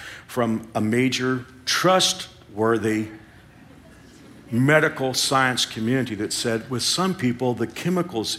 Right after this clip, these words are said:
in diet soda, particular diet sodas, can interact with the brain chemistry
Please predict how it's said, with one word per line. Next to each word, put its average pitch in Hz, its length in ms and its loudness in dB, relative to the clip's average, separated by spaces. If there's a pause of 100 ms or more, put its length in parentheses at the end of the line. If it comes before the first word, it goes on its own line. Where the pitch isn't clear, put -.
in 107 180 -2
diet 107 440 -2
soda, 107 340 -2
particular 117 560 -6
diet 98 320 -2
sodas, 113 420 -4
can 110 200 -4
interact 135 600 -2
with 120 120 -8
the 127 80 -8
brain 156 400 -2
chemistry 101 680 -6